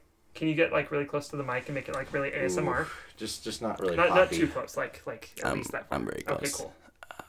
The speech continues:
Speaker 3: at the beginning of the second game, we're getting information from the Covenant, and we're hearing one word over and over and over, and it's regret, regret, regret. The humans are trying to figure out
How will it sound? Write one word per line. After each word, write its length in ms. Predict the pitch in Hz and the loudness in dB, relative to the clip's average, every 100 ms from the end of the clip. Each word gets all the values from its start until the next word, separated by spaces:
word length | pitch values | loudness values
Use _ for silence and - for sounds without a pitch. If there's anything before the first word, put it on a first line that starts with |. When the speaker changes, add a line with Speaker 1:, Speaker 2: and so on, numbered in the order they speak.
| - - - _ - _ - | -18 -20 -20 _ -20 _ -2
Speaker 3:
at 120 | 98 | 0
the 80 | 92 | 0
beginning 420 | 90 87 73 64 - - - - | 0 0 0 -4 -8 -18 -18 -4
of 120 | 64 | -2
the 100 | - | 0
second 540 | - 90 90 90 73 - - _ - | 0 0 -2 -4 -4 -10 -18 _ -12
game, 320 | - 50 - - _ - - _ _ - - | -8 -6 -8 -14 _ -20 -20 _ _ -20 -2
we're 140 | 90 | -2
getting 420 | 87 87 69 64 - | 2 0 0 -2 -2
information 640 | 104 - - - - - | -4 -2 -2 -2 -4 -6
from 220 | - - - | -8 -8 -8
the 80 | |
Covenant, 520 | - - - - - - - - | -8 -10 -10 -12 -16 -18 -20 -6
and 120 | 98 | -4
we're 100 | 92 | -4
hearing 340 | 101 87 92 | -4 -6 -4
one 240 | 90 87 82 | -2 -2 -2
word 240 | - - | -6 -6
over 300 | - 67 62 | -4 -2 -2
and 100 | 62 | -2
over 160 | 62 - | -4 -6
and 120 | 50 | -10
over, 320 | - - - - | -10 -12 -14 -12
and 120 | - | -12
it's 260 | - - - - | -10 -10 -10 -6
regret, 560 | - 90 85 - - - - | -4 -4 -4 -6 -12 -14 -4
regret, 460 | 98 - 55 - - | -4 -4 -8 -8 -14
regret. 500 | - 101 - - - - _ _ - - - - - - - - | -8 -8 -8 -10 -14 -20 _ _ -20 -20 -20 -20 -20 -20 -20 -10
The 80 | - | -2
humans 300 | 101 101 95 | 6 6 6
are 40 | 90 | 2
trying 300 | - 90 69 | 0 0 0
to 60 | - | -2
figure 280 | 92 50 | -4 -2
out 200 | 57 50 | -2 -4